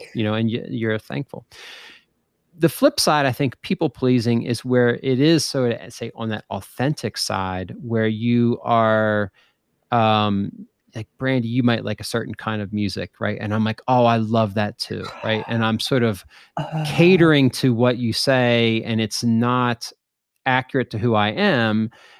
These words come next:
Speaker 1: And if you find out that later, then it's like you f-, you're gonna feel tricked or used, or it kinda breaks down on that trust aspect.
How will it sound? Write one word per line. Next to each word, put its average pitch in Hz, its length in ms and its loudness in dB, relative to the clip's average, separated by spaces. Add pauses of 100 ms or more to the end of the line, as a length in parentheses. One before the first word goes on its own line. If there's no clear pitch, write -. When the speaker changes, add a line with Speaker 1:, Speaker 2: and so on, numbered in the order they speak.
(200)
Speaker 1:
And 139 480 4 (720)
if 190 380 4
you 180 200 8
find 185 400 2
out 131 520 0
that 107 480 -2
later, 113 720 2
then 127 280 2
it's - 180 -4
like 117 180 -2
you 143 120 -2
f-, - 160 -20
you're 139 160 0
gonna 131 160 2
feel 117 500 -4 (220)
tricked - 460 -6
or 120 180 -2
used, 117 680 2
or 113 300 2
it 110 240 -6
kinda 120 200 -4
breaks 117 320 -2
down 110 200 -2
on 104 120 -2
that 101 180 -6
trust - 400 -4
aspect. 107 760 -6